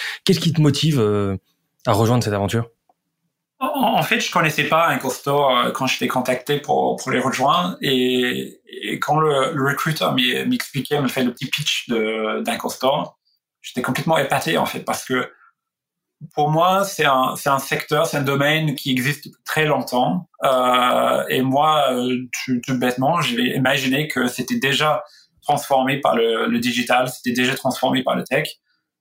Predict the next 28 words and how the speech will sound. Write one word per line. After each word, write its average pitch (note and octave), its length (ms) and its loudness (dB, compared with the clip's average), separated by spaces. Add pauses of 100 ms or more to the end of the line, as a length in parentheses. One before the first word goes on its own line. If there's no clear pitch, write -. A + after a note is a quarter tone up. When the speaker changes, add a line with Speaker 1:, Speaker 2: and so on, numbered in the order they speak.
(280)
Speaker 2:
Et B2 100 -4
quand C#3+ 200 0
j'ai C3+ 140 -2
découvert D3+ 600 -2
que C3+ 80 -2
non, C3+ 180 0
pas B2+ 120 -2
du B2 120 -2
tout, - 140 -4
en B2+ 160 2
fait, C3+ 380 -2 (120)
euh, A#2+ 1080 2
j'étais, B2 480 0
j'étais - 260 -4
très D#3+ 300 -2
étonné. C3 460 -2 (340)
Et C3+ 60 0
la C3+ 80 0
plus E3+ 120 -2
grande F3+ 200 2
question D#3 240 -2
que D3 100 0
j'avais, C#3+ 300 2
en E3 100 2
fait, E3+ 160 0
c'est C#3 140 -4
de A#2+ 60 0
dire, E3 220 2